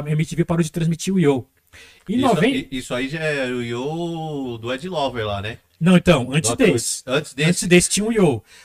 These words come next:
Speaker 1: Ele, ele soltava Public Enemy, soltava os rap dos anos oitenta, soltava, é, f-, é, Fat Boys e tal. Quando veio esse Yo Gringo, porque era uma coisa meio pacote, sabe, enlatado, direto, assim, eles pegavam o programa, é, em inglês,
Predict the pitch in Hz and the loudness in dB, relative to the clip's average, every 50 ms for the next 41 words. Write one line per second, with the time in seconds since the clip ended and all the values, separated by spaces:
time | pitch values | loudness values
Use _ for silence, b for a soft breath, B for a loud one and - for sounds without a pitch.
0 | B B B 120 127 143 143 143 143 143 151 160 - 185 180 - - 208 196 202 | B B B -6 -6 -4 -4 -2 -2 -2 -4 -4 -4 -6 -6 -4 -2 -2 -2 -2
1 | - - - 147 147 151 - - 185 175 175 165 151 143 127 135 123 - 127 135 | -2 -4 -4 -6 -6 -6 0 2 4 4 4 4 2 -2 -4 -4 -4 -4 -4 -4
2 | 131 - - - - 143 135 127 117 117 113 135 123 147 170 170 - - 147 147 | -4 -4 -4 -6 -6 -8 -8 -6 -6 -4 -4 -4 -2 -2 -2 -2 -2 -2 -2 -2
3 | 147 139 - - 117 107 - 120 107 - - 107 110 104 110 110 110 107 107 107 | -2 -4 -6 -6 -8 -6 -6 -8 -10 -6 -6 -4 -4 -2 -2 -2 -2 0 0 0
4 | 107 104 101 101 - - - b b b b b b 113 107 104 101 98 98 92 | 0 0 -2 -4 -8 -12 -20 b b b b b b -6 -4 -4 -2 -4 -4 -4
5 | 92 90 87 90 _ _ _ _ _ - - 90 - - 208 185 131 123 127 139 | -6 -6 -8 -12 _ _ _ _ _ -8 -8 -8 -6 -4 -2 0 2 2 2 2
6 | 139 127 110 - - - - 113 110 104 101 b b b b b b b b b | 2 2 0 0 -2 -4 -2 -2 -2 -2 -4 b b b b b b b b b
7 | b b b b _ - 240 311 320 302 196 165 180 180 165 156 - - - 151 | b b b b _ 2 2 2 2 2 2 4 6 6 6 4 2 0 0 0
8 | 151 135 120 117 131 196 247 226 175 123 104 107 - - - 170 175 190 202 190 | 0 0 0 0 0 2 2 2 2 0 -4 -6 -10 -4 0 0 2 2 2 2
9 | 214 208 196 202 196 202 220 220 - 240 254 - - - 190 175 147 - 214 214 | 2 2 2 4 2 2 0 0 0 0 -2 -2 0 0 2 2 2 2 2 2
10 | 190 175 156 135 127 127 120 - - - 139 147 156 143 131 123 120 135 127 139 | 4 4 4 2 0 -2 -2 -4 -4 -2 0 0 0 0 -2 -4 -2 0 2 2
11 | 135 - - - - - 151 139 - - 160 147 127 131 160 190 185 185 - 170 | 2 0 0 -2 -4 -2 -4 -4 -4 -4 -4 -2 0 2 2 2 0 0 0 0
12 | 156 143 - 127 139 160 165 147 139 135 - 127 120 - 127 127 123 - 123 131 | 0 0 0 0 2 2 2 0 -2 -4 -6 -12 -12 -10 -10 -10 -10 -8 -8 -6
13 | 143 131 120 117 117 135 175 - - - - | -4 -2 0 2 2 2 0 0 -2 -6 -8